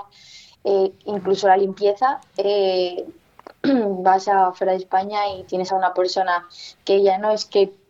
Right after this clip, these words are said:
que no lo hagas tú, pero que está todo el,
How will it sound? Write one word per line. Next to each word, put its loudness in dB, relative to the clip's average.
que 0
no 0
lo 2
hagas -2
tú, -2
pero 0
que 2
está 0
todo 2
el, -2